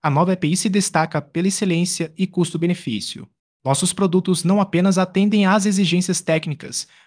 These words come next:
mas também oferecem um retorno significativo sobre o investimento.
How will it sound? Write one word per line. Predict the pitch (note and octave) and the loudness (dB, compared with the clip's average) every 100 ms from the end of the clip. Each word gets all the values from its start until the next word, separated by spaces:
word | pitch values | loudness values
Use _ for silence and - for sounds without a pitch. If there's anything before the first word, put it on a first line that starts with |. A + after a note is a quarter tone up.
| _ | _
mas | F3+ G3 | 2 2
também | G#3 F3 G3 | 2 4 2
oferecem | G3 G3+ F#3 F#3 F#3+ | 2 2 2 2 0
um | C#3 | 2
retorno | D#3 D#3+ F3 E3+ | 0 0 0 0
significativo | - G3 G#3 G#3+ G#3+ G3 - G3 F3 F3+ | -2 0 0 0 0 0 0 0 0 0
sobre | D3+ C3+ | -2 2
o | F#3 | 2
investimento. | G#3+ G3+ F#3 E3+ A#2+ G2 | 2 0 0 0 0 -4